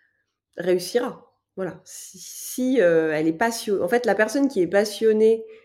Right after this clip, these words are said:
et qui f-, qui est spécialisée food, euh, pour de bonnes raisons, euh, alors elle y arrivera.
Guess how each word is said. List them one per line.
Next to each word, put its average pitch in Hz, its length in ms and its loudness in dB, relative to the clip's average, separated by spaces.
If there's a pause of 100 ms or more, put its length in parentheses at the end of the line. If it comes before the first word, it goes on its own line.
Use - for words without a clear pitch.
et 170 120 -6
qui 180 180 -14
f-, 165 220 -16
qui 175 280 -6
est 170 400 0
spécialisée 208 760 0
food, 185 560 -6 (420)
euh, 156 140 -4
pour 175 220 -8
de 170 100 -2
bonnes 226 260 6
raisons, 190 500 -2 (560)
euh, 147 540 -6 (640)
alors 180 360 0
elle 151 200 -2
y 156 80 0
arrivera. 196 460 -4